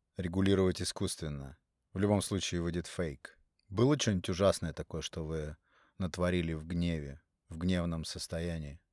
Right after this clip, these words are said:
Я помню, как-то гуляли и проходили сквозь дворы. Окна на каком-то этаже были открыты, и оттуда доносились звуки какой-то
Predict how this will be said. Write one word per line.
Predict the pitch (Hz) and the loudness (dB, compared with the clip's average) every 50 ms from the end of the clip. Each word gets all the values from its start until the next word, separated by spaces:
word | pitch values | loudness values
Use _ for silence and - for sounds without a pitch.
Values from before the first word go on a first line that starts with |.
| _ _ _ _ - | _ _ _ _ -2
Я | 104 98 | -2 2
помню, | - 110 101 98 95 87 | 4 4 4 4 4 2
как-то | - 101 98 - - 85 | 2 0 0 0 -4 -2
гуляли | 87 95 95 104 110 113 110 98 87 76 - - - _ _ _ _ _ | 0 2 4 6 6 6 6 6 4 2 -2 -8 -20 _ _ _ _ _
и | - 110 101 | -2 -2 0
проходили | - 92 92 - 98 92 98 101 95 | 2 0 0 0 0 0 2 2 0
сквозь | 87 - - 95 92 87 80 | 0 -2 -2 -2 -2 0 0
дворы. | 85 87 87 87 87 87 78 73 73 - - _ _ _ _ _ _ _ | 0 2 2 2 2 0 -2 -4 -6 -10 -14 _ _ _ _ _ _ _
Окна | 117 113 - - 110 98 | 6 6 6 6 4 2
на | 92 90 | 2 2
каком-то | - 92 - - 104 92 - - | 0 -2 -2 0 0 0 0 -2
этаже | 90 - 98 92 101 95 95 | 0 2 2 2 4 2 2
были | 80 87 87 85 | 2 2 2 2
открыты, | 90 87 85 - - 101 110 110 - - 92 78 76 - - _ _ _ _ _ _ _ | 2 2 0 0 -2 0 0 -2 -2 -4 -4 -6 -6 -8 -12 _ _ _ _ _ _ _
и | - 95 | 0 2
оттуда | 92 92 - - - 107 101 95 | 2 2 2 0 -2 0 0 2
доносились | 87 95 87 87 87 85 - - - 104 92 90 87 82 - - - - - _ _ _ _ _ _ _ | 2 2 4 4 2 0 0 -2 0 2 2 2 2 0 -2 -4 -8 -10 -14 _ _ _ _ _ _ _
звуки | 92 87 82 85 95 110 113 110 - 87 | -4 -2 0 2 2 2 2 2 0 -2
какой-то | - 90 82 - 92 85 - 95 90 92 92 90 90 - | -2 -2 0 2 0 2 2 2 2 4 2 0 -2 -6